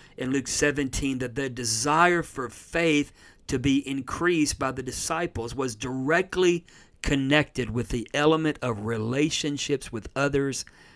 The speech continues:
and primarily here with forgiveness. So I, I wanna say this to you, my friend. If you are living with bitterness and unforgiveness, you say, "What does this have to do with faith?" Everything. If you're living with bitterness,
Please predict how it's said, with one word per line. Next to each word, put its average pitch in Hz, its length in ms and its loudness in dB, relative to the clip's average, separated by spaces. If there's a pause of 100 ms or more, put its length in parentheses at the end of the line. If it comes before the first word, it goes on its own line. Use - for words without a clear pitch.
(140)
and 127 180 -4
primarily 131 800 2
here 123 600 -4 (320)
with 123 500 -2 (240)
forgiveness. 113 800 -6
So - 180 -2
I, 139 220 0 (440)
I 147 100 -4
wanna 147 340 -2 (260)
say 147 240 0
this 127 200 -4
to 123 140 -4
you, 110 140 -6
my 104 140 -10
friend. 101 400 -12 (540)
If 127 180 -4
you 165 120 6
are 151 60 10
living 147 460 6
with 104 180 -6
bitterness 143 500 4
and 113 140 -6
unforgiveness, 120 920 -4
you 117 80 -10
say, 120 120 -4
"What 127 120 -2
does 127 80 -2
this 117 80 -6
have 135 140 -4
to 120 80 -12
do 113 100 -6
with 101 100 -8
faith?" 120 380 -4
Everything. 113 640 -8 (580)
If 110 160 -6
you're 135 100 2
living 165 500 2
with 107 300 -4
bitterness, 156 560 2